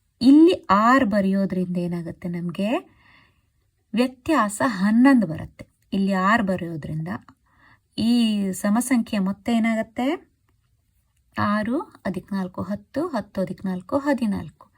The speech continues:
ಇಲ್ಲಿ ಎಂಟರ ಬದಲಿಗೆ ಏನಾಗತ್ತೆ? ಹದಿನಾಲ್ಕು ಆಗತ್ತೆ. ಅದೇ ರೀತಿ ಇಲ್ಲಿ ಇಪ್ಪತ್ತೈದು ಗುಣ ಹದಿನಾಲ್ಕು ಆಗತ್ತೆ. ಇಪ್ಪತ್ತೈದು ಗುಣ ಹದಿನಾಲ್ಕು ಎಷ್ಟು? ಹನ್ನೊಂದು. ನಮ್ಗೀಗ ವ್ಯತ್ಯಾಸ ಹನ್ನೊಂದು ಬಂತು.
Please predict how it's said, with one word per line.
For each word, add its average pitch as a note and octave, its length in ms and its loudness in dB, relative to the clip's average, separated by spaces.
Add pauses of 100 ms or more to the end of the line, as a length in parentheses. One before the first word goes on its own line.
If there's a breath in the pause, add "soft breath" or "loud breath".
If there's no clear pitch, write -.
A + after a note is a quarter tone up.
(420 soft breath)
ಇಲ್ಲಿ G3 260 -2
ಎಂಟರ F#3+ 340 -2
ಬದಲಿಗೆ F3+ 320 -8
ಏನಾಗತ್ತೆ? F3 460 -6
ಹದಿನಾಲ್ಕು B3 640 -2
ಆಗತ್ತೆ. - 340 -14 (1080)
ಅದೇ F#3+ 300 -2
ರೀತಿ F#3 380 -4
ಇಲ್ಲಿ F#3+ 220 -2
ಇಪ್ಪತ್ತೈದು G3+ 720 -4
ಗುಣ G3 220 -2
ಹದಿನಾಲ್ಕು G3+ 840 -4
ಆಗತ್ತೆ. - 360 -12 (580)
ಇಪ್ಪತ್ತೈದು G#3+ 600 -6
ಗುಣ F#3+ 180 -4
ಹದಿನಾಲ್ಕು F#3 580 -4
ಎಷ್ಟು? - 280 -10 (680 soft breath)
ಹನ್ನೊಂದು. C4 520 2 (1120)
ನಮ್ಗೀಗ G3+ 400 -2
ವ್ಯತ್ಯಾಸ F3+ 600 -6
ಹನ್ನೊಂದು D#4 540 2
ಬಂತು. - 280 -14